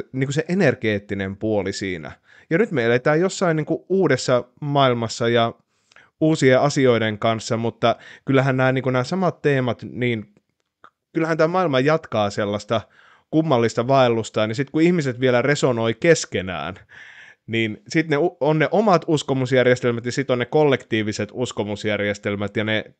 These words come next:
kaikki niinku sekoittuu keskenään. Ja toi sanojen voima,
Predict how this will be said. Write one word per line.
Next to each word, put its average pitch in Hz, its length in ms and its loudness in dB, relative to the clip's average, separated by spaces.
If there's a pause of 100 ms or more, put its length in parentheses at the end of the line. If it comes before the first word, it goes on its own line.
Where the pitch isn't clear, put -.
(180)
kaikki 156 320 -2
niinku 113 420 -6 (520)
sekoittuu 107 680 -2
keskenään. 104 640 -2
Ja 101 180 -2 (440)
toi 127 160 4
sanojen 156 420 4
voima, 135 360 2